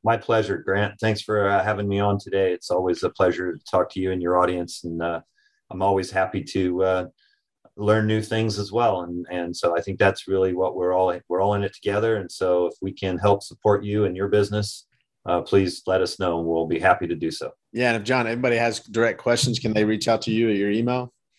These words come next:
Speaker 1: Absolutely.
Speaker 2: Yeah.
Speaker 1: Feel free to email me directly at, uh, John, J O H N, at H V L P,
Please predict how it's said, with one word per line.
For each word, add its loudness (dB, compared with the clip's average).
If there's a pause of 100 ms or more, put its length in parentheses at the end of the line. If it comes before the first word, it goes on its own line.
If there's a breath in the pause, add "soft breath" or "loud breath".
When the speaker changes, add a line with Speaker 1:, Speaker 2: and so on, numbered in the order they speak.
(160)
Speaker 1:
Absolutely. 0
Speaker 2:
Yeah. -6
Speaker 1:
Feel 2
free -4
to 2
email 0
me -2
directly 0
at, -4 (100)
uh, 2
John, 0
J 0
O 2
H -2
N, -4 (400)
at 0 (100)
H 0
V -2
L 2
P, -2